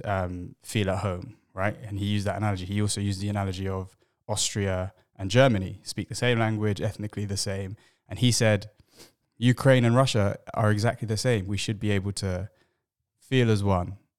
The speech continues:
And you kind of think, li-, listen to that point, and you're like, "Oh, wait, maybe, does he have a point?" Um, and, and obviously, obviously not because of the, the way things have escalated, but that's hi-, been his thinking, right?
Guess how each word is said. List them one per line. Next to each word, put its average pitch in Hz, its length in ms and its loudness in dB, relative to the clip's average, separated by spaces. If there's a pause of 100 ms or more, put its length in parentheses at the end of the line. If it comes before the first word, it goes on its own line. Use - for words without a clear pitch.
(180)
And 110 340 2
you 131 140 0
kind 165 220 6
of 143 80 4
think, 156 180 2
li-, 127 200 0
listen 127 280 0
to 113 80 -2
that 110 180 2
point, 101 120 -2
and 101 80 -2
you're 107 80 0
like, 110 180 -4
"Oh, 127 120 -2
wait, 113 260 -2
maybe, 113 500 -2 (400)
does 110 120 -4
he 117 80 2
have 127 100 2
a 127 60 2
point?" 127 320 0 (460)
Um, 98 540 0 (920)
and, 110 340 -4 (120)
and 110 180 -2
obviously, 107 460 -2
obviously 101 340 -2
not 98 220 0
because 95 240 -6
of 92 120 -8
the, 92 260 -6 (580)
the 104 60 -10
way 98 120 0
things 98 200 -2
have 101 120 -2
escalated, 92 300 -6
but 90 120 -4
that's - 280 0
hi-, 120 80 -4
been 110 240 2
his 95 240 -4
thinking, 92 400 -8
right? 101 200 -2